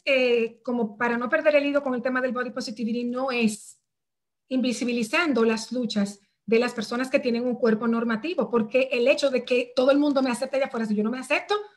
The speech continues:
para mí es un infierno. Pero tenemos que entender que cada cosa tiene su lugar.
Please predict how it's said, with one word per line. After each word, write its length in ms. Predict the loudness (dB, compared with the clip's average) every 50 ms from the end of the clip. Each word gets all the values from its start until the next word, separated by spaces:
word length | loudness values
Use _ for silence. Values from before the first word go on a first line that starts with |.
| _ _
para 200 | -2 2 4 4
mí 80 | 4 4
es 60 | 4
un 80 | 4 2
infierno. 600 | 2 2 0 0 0 0 2 2 2 0 -2 -6 -10 _ _ _ _ _ _ _ _ _ _ _ _ _
Pero 600 | 6 8 8 8 8 6 4 4 2 0 -4 -10 -20 _ _ _ _ 4
tenemos 480 | 4 6 6 4 2 2 0 0 0
que 80 | 0 0
entender 640 | 0 0 0 0 0 0 0 0 0 -2 -4 -6 -10 -14 _ _ _
que 180 | -2 -2 0 2
cada 400 | 2 4 4 4 2 -2 -4 -4
cosa 400 | -4 -4 -4 -2 -4 -6 -8 -6
tiene 260 | -4 -2 -2 -2 -2
su 200 | -4 -4 -4 -4
lugar. 420 | -4 -4 -4 -6 -10 -12 -16 -20